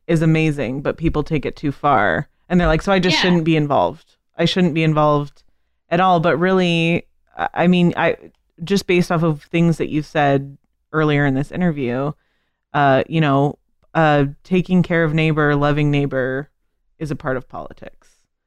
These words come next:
Speaker 1: Like, the government, the government takes care of orphans and widows right now. Like, that's a part of pol-, what politics is. So you're really, even if you think you're separating yourself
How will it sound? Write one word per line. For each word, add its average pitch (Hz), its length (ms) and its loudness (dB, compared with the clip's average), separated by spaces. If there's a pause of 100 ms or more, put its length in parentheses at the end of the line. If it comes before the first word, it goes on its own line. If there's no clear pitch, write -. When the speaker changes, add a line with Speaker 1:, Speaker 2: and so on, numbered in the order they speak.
(160)
Speaker 1:
Like, 143 300 -2 (440)
the 160 80 -2
government, 160 880 0 (960)
the 170 80 -4
government 160 460 2
takes 156 280 -6
care 135 480 -4 (800)
of 147 340 0
orphans 147 440 -4
and 143 120 -2
widows 143 720 -2 (200)
right 135 220 -6
now. 82 400 -14
Like, 170 160 0
that's 175 200 0
a 180 40 -2
part 175 280 0
of 160 160 0
pol-, 165 220 0
what 143 180 -10
politics 147 500 -6
is. - 180 -8
So - 120 -2
you're 185 160 4
really, 208 240 2
even 202 240 2
if 185 120 0
you 180 80 2
think 185 400 0
you're 165 140 2
separating 151 420 0
yourself 131 460 -2